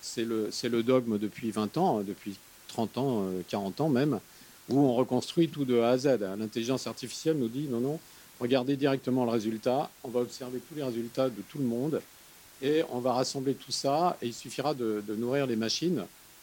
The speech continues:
intelligemment. » C'est pareil, c'est comme les poulets, on peut leur donner une, on peut avoir plein,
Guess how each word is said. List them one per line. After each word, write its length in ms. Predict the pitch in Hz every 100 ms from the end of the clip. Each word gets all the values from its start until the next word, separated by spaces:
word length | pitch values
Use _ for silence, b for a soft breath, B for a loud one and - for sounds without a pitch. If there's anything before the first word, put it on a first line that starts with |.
| -
intelligemment. » 680 | 117 117 113 110 147 175 107
C'est 140 | -
pareil, 240 | 107 135 117
c'est 160 | -
comme 140 | - 104
les 60 |
poulets, 340 | 95 - 110 131
on 500 | 139 - - - -
peut 60 | 101
leur 140 | 104
donner 240 | 107 107
une, 140 | 110 104
on 540 | 98 92 - - -
peut 60 | 113
avoir 200 | 110 95
plein, 500 | - 120 117 107